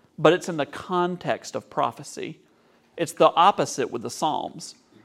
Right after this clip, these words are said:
There are individual Psalms that are prophetic or that have lines that are prophetic, but it's in the general context of them being praises.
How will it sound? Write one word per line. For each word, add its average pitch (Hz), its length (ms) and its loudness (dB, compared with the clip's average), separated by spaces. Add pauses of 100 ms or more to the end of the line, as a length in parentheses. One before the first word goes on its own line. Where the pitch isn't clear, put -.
There 165 220 10
are 151 80 8
individual 180 800 4
Psalms 165 520 0
that 127 120 0
are 117 120 2
prophetic 156 680 -2
or 151 240 4
that 143 180 2
have 127 560 4 (640)
lines 170 800 0
that 175 140 2
are 180 100 2
prophetic, 175 640 -2
but 139 100 0
it's 139 180 -2 (120)
in 165 260 -2
the 156 100 6
general 135 460 0
context 170 800 -4
of 135 220 -2
them 131 220 -4
being 123 300 -4
praises. 135 680 -8